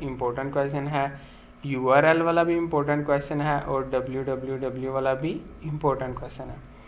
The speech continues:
What is difference between uploading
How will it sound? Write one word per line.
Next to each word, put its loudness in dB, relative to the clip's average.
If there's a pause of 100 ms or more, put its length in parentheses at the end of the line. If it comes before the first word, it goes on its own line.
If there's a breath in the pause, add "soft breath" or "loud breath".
(480 loud breath)
What 8
is -6 (140)
difference -2 (140)
between -2 (300)
uploading 2